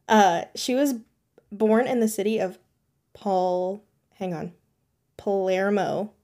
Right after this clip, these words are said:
She was born in the city of Palermo in Italy. She was born to Thofiana, I may have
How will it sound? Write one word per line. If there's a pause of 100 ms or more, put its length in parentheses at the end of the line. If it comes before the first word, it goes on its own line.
(120)
She
was
born
in
the
city
of
Palermo
in
Italy. (640)
She
was
born
to (800)
Thofiana,
I
may
have